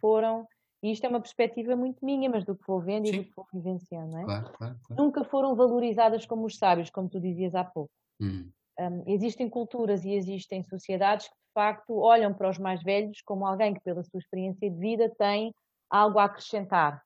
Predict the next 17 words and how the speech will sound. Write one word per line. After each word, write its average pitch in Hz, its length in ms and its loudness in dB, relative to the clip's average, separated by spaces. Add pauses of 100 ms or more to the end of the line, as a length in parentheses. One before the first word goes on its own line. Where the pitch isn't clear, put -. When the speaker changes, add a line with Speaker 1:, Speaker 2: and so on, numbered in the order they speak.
Speaker 1:
não 165 80 -6
é? 175 100 -6 (540)
Não 277 220 4
sinto 277 340 0
que - 80 -4
a 254 60 2
nossa 240 260 0
sociedade 214 640 -2 (140)
tenha 214 360 2
essa 214 200 -4
forma 208 420 2
de 196 160 0
agir 202 360 0
com 190 100 -8
os 170 100 -6
mais 165 260 -6
velhos, 139 320 -6